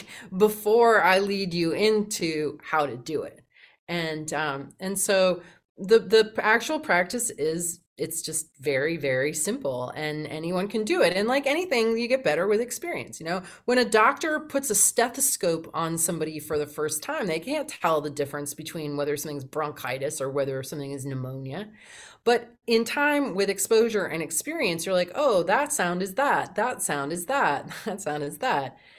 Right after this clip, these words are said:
And you don't even really need to know. I mean, the practitioner does not even need to identify what they're encountering. You know, I like to give a running dialogue 'cause I'm, I love words and I love stories. And so for me,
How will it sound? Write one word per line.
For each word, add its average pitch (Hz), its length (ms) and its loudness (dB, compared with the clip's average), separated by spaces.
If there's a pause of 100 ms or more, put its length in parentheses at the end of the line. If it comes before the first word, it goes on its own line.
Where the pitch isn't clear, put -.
(180)
And 320 120 4
you 392 60 8
don't 508 200 4
even 403 200 2
really 247 180 4
need 214 200 4
to 196 60 -2
know. 190 160 6
I 156 40 2
mean, 196 120 -2
the 240 60 0
practitioner 285 640 -2
does 190 340 4
not 170 340 2
even 165 240 -4
need 165 240 -2
to - 160 -6
identify 131 1040 -2 (320)
what 190 440 0
they're 214 220 4
encountering. 190 760 -6
You 156 60 -6
know, 165 120 -2
I 254 280 4
like 233 220 4
to 202 100 -8
give 185 180 4
a 165 60 0
running 156 320 -2
dialogue 160 520 4
'cause - 140 -4
I'm, 151 240 -2 (200)
I 185 100 0
love 196 240 6
words 175 640 4
and 156 120 -2
I 143 140 -2
love 156 280 -4
stories. 160 920 0
And 151 140 -8
so 156 220 -2
for 185 200 -6
me, 214 560 -2